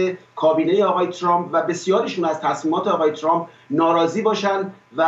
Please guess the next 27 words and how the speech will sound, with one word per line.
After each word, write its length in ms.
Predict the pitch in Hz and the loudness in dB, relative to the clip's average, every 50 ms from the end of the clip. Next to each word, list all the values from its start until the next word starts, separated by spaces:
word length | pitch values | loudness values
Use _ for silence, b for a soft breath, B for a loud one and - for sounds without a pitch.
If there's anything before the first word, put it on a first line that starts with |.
| 165 165 165 156 - 190 | 4 4 2 2 0 0
او 80 | 196 | 0
رو 80 | 214 208 | 0 0
تنها 460 | - - 175 170 175 175 165 214 220 | -2 -2 -2 -2 -2 -2 -2 -2 0
بگذارن. 600 | 190 175 131 123 113 143 135 127 117 110 95 95 - b b b b b | 0 0 -2 0 -2 -2 -2 0 -2 -4 -4 -8 -14 b b b b b
از 200 | - 180 180 - | -2 -2 -2 0
همین 200 | 214 233 294 - | -2 -2 -2 -2
جهت 240 | - 247 226 226 226 | 0 0 -2 0 0
هم 120 | 233 220 202 | 0 -2 0
هست 260 | 208 220 226 - - | 0 -2 -4 -4 -6
که 80 | 226 180 | -8 -6
جنبشی 540 | - 190 190 185 190 190 220 220 - 262 269 | 0 0 2 2 2 0 0 0 0 -4 -6
که 80 | 254 214 | -2 0
در 180 | 214 196 190 | 0 0 0
مقابل 500 | 185 185 185 180 175 226 - 208 214 247 | 0 0 0 2 2 0 2 2 0 0
او 280 | 247 214 208 175 - B B B B | -2 -2 -2 -4 -6 B B B B
قرار 300 | - 160 165 170 170 165 | -2 0 0 0 0 -2
می‌گیره 300 | 170 170 143 160 175 208 | -2 -4 -2 -2 -2 -2
طبعاً 680 | 202 - - 185 175 180 - - - 247 - 202 147 - B B B B | -2 -4 -2 0 0 0 0 0 0 0 0 0 -2 -6 B B B B
جنبشی 380 | - 180 175 180 208 202 - 214 | -2 0 0 2 0 0 -2 -4
است 120 | 202 - | -6 -4
که 60 | - 185 | -2 0
در 180 | 180 160 160 | 2 2 2
برابر 580 | 160 - - 160 165 165 160 151 180 196 214 220 | 2 2 2 2 4 2 2 0 0 0 2 2
مجموعه 720 | 208 190 175 165 - - 160 170 170 175 - 220 269 269 240 | 2 0 -2 -2 -2 -4 -2 0 2 2 2 2 0 2 2
نیروهای 480 | 220 196 180 175 165 - 196 208 190 | 2 2 2 2 2 2 2 0 2
جمهوری 360 | 156 175 156 - 151 156 151 | 2 0 0 0 0 -2 -2
خواه 340 | 143 - - - - - B | 0 2 2 2 2 0 B